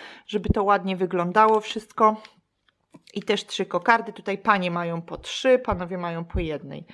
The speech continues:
Tak porobiłam, no. I on tutaj jest, o tak o. Ten jest ze złotą tasiemką. No, także tak to wygląda. Myślę, że ładnie. Myślę, że takie, takie, wiecie, mm,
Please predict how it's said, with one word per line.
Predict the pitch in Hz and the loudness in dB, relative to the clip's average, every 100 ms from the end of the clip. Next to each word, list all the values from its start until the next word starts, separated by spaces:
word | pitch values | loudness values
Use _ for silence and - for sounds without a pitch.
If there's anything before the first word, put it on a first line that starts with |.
| - - - _ | -20 -20 -20 _
Tak | 185 170 | -6 -6
porobiłam, | - 160 151 151 147 151 156 | -8 -6 -8 -8 -8 -8 -8
no. | 151 - 170 _ _ | -10 -12 -14 _ _
I | 233 190 | -12 -10
on | 170 | -12
tutaj | 165 - 165 | -14 -16 -16
jest, | 170 _ - | -16 _ -18
o | 165 | -18
tak | - 170 - | -18 -20 -20
o. | - - _ - - _ _ - | -20 -20 _ -20 -20 _ _ -8
Ten | 196 | -4
jest | 185 175 | -4 -4
ze | 175 | -6
złotą | 170 156 - - | -4 -6 -6 -14
tasiemką. | 160 - 165 160 - 165 170 _ _ - _ 190 | -14 -12 -12 -12 -10 -12 -12 _ _ -20 _ -16
No, | 156 160 | -14 -12
także | 233 226 214 | -10 -8 -8
tak | - 196 | -12 -16
to | - 160 | -12 -10
wygląda. | 180 160 156 151 170 170 _ _ _ _ - - - - | -10 -10 -12 -10 -10 -12 _ _ _ _ -20 -20 -14 -10
Myślę, | 392 349 | -2 2
że | 233 | 4
ładnie. | 202 180 190 | 4 4 2
Myślę, | 226 269 254 | -4 -2 -2
że | 214 214 208 208 | 2 2 2 0
takie, | 226 214 220 208 220 - - - - _ _ _ _ _ | -8 -4 -2 -2 -4 -14 -20 -20 -20 _ _ _ _ _
takie, | 240 247 262 262 254 | -6 2 4 4 4
wiecie, | 226 226 196 190 - - | -2 0 0 -2 -6 -6
mm, | 214 214 214 | -6 -4 -6